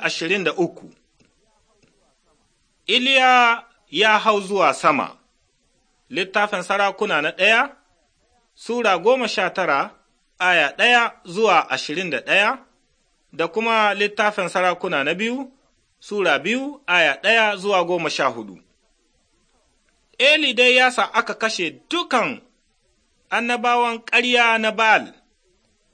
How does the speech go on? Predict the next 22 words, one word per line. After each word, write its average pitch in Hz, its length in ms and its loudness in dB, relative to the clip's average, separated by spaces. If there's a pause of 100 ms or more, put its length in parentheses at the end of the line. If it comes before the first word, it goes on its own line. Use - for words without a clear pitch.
(160)
domin 226 640 -2 (120)
irin 269 320 2
abubuwan 226 540 -2
da 180 80 -2
suke 196 280 -4
yi 208 360 -2
ba 156 180 0
masu 143 300 -4
kyau 156 200 0
ba 165 140 2
ne. 123 240 -6 (1300)
Daga 131 340 -2
nan 285 240 2
ne, 180 320 -2 (420)
Jezebel, 233 880 0 (580)
matar 170 420 0
wannan 254 440 0
sarki, 208 680 -4 (540)
sai 208 340 -2
ta 214 500 2
runtumi 175 760 0 (300)
Iliya. 160 480 2